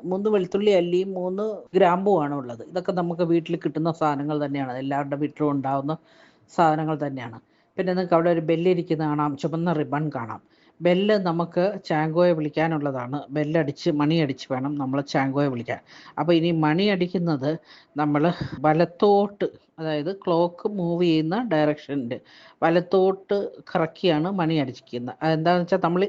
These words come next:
നമ്മളിലോട്ട് വിളിക്കുകയല്ലേ, അപ്പോൾ അത് നമ്മൾ വലത്തോട്ടാണ് ക്ലോക്ക് മൂവ് ചെയ്യുന്ന ഡയറക്ഷൻ. നമുക്ക് വേണ്ടാത്ത എന്തെങ്കിലും ആണെങ്കിൽ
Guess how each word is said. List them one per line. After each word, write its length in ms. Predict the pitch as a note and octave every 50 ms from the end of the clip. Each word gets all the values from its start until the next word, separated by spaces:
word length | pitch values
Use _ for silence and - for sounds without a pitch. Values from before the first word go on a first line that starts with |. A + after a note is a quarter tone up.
| - -
നമ്മളിലോട്ട് 880 | F#3 E3+ E3+ E3+ F3+ F#3 F#3+ G3 G3 F#3+ G3 G3 G3+ G3 G3 - -
വിളിക്കുകയല്ലേ, 680 | F#3 F3+ F3 F3+ F3+ F3+ - G#3 G3 F3 D#3 C#3+ C3+ A#2 - _ _ - - - - _ _ -
അപ്പോൾ 140 | F3+ F#3+ G#3+
അത് 120 | F#3 E3+
നമ്മൾ 340 | F3 E3+ E3 D#3+ E3+ A3 C4+ - - - _ _ _ - _ _ -
വലത്തോട്ടാണ് 760 | F3 E3+ F3 E3+ E3+ E3+ - F3 D#3+ D3 C#3 C3+ B2 A#2 A2+ - _ -
ക്ലോക്ക് 280 | F3 E3 D#3+ D#3+ - G3
മൂവ് 260 | F#3 F3+ F3 E3+ E3+
ചെയ്യുന്ന 200 | D#3+ D3 C#3 D3
ഡയറക്ഷൻ. 420 | C3+ C3+ C3 C3 - - - A2+ - _ - - - - _ -
നമുക്ക് 260 | E3 F3+ F#3+ F3+ F#3
വേണ്ടാത്ത 600 | G3+ F3+ F3+ F3+ F#3 G3 F#3+ G3+ G3+ G#3 G3+ -
എന്തെങ്കിലും 480 | A3 G3 F#3 F3+ F3+ F3+ F3 F#3 F3+ F3
ആണെങ്കിൽ 360 | E3+ E3 E3 E3 F3 A#3 B3+